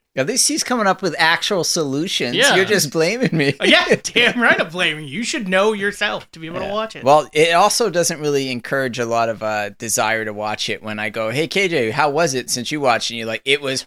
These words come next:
Speaker 1: horseshit."
Speaker 3: <laughs> It was horseshit.
Speaker 2: That's
Speaker 1: I'm
Speaker 2: true,
Speaker 1: like,
Speaker 2: I've
Speaker 1: "Oh,
Speaker 3: It's
Speaker 1: can't
Speaker 3: not
Speaker 1: wait.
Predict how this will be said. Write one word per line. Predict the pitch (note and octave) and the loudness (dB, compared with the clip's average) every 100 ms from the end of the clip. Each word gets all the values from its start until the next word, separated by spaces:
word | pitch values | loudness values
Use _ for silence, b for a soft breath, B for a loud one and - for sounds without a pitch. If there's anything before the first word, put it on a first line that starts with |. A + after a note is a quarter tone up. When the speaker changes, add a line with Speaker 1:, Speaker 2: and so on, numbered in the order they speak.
| - | -2
Speaker 1:
horseshit." | C3+ B2+ - G#2 F2+ | 0 0 -2 -4 -4
Speaker 3:
<laughs> | |
It | - - | -8 -6
was | F#3+ D#3 A3 F3 | -6 2 2 2
horseshit. | - G#3 - - - F4 | 2 0 0 -2 0 4
Speaker 2:
That's | F3 F3+ | 6 6
Speaker 1:
I'm | F#3 | 8
Speaker 2:
true, | G3 | 8
Speaker 1:
like, | D#3+ D#3 - | 8 6 4
Speaker 2:
I've | - | 2
Speaker 1:
"Oh, | - C#4 B3 C4+ | 4 6 4 4
Speaker 3:
It's | C#4+ | 2
Speaker 1:
can't | C#4 C4+ - | 4 4 4
Speaker 3:
not | C#4 | 4
Speaker 1:
wait. | D4 | 4